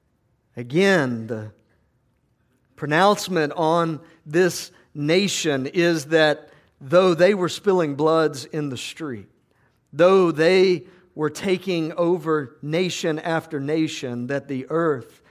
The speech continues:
verse fourteen, will be filled with the knowledge of the glory of the Lord.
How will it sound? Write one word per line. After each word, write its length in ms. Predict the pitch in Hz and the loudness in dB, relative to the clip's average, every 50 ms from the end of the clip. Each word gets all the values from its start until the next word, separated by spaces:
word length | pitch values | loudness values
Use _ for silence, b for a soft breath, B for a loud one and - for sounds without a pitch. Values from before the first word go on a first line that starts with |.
| b b _ | b b _
verse 220 | - 139 135 - - | -12 -12 -12 -12 -14
fourteen, 760 | - - 165 156 135 - - - 170 160 151 135 127 123 | -12 -10 -8 -8 -8 -8 -10 -10 -8 -8 -8 -8 -8 -8
will 120 | 123 127 123 | -10 -10 -10
be 160 | 123 127 113 | -10 -10 -12
filled 600 | - - - - 160 151 143 127 113 107 101 98 b b b b b b b b - | -14 -12 -8 -4 -2 -2 -2 -2 -4 -10 -14 -18 b b b b b b b b -8
with 200 | 139 143 135 127 | -6 -4 -4 -4
the 80 | 131 123 | -4 -6
knowledge 560 | 127 135 139 143 143 143 135 123 120 113 117 | -6 -4 -4 -2 0 0 0 -2 -4 -6 -10
of 100 | 117 107 | -10 -10
the 80 | 123 120 | -12 -12
glory 560 | 120 123 131 135 131 127 123 123 123 117 107 | -10 -8 -6 -4 -4 -4 -6 -6 -8 -10 -12
of 200 | - 127 113 110 | -14 -18 -18 -16
the 60 | 117 | -16
Lord. 340 | 107 104 110 95 98 101 | -16 -16 -16 -18 -18 -20